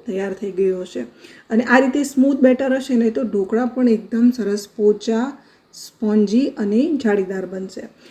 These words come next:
બેટરને મેં ફરીથી બાઉલમાં ઉમેરી લીધું છે અને તેની અંદર આદુ મરચાંની પેસ્ટ ઉમેરી છે.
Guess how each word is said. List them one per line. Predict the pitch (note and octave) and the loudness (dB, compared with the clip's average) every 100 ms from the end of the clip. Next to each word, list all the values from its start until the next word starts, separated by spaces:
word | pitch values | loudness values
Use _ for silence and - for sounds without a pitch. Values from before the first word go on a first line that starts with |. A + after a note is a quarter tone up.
| _ | _
બેટરને | A3+ A3+ B3 B3 B3 | 2 4 4 4 6
મેં | B3 B3 | 6 2
ફરીથી | A#3 G#3 A3 C4 A3 | 2 2 2 2 2
બાઉલમાં | A3 A#3+ A#3+ A3+ | 6 6 6 4
ઉમેરી | A#3 A#3+ | 4 4
લીધું | A#3+ A#3+ A#3 | 2 2 0
છે | F4+ - | -6 -6
અને | G#3 | -6
તેની | G3+ G#3+ A#3 | 0 2 4
અંદર | G#3+ G#3 A#3 - | 2 2 0 -2
આદુ | G#3 G3 A#3 A3 | -6 2 6 6
મરચાંની | F#3+ G3 F#3 A#3+ A4+ - | 2 -8 -4 -2 -4 -4
પેસ્ટ | A3+ G3+ G3+ G#3 | 2 2 2 -2
ઉમેરી | G#3 G#3 G#3 | 2 4 4
છે. | D4+ | 0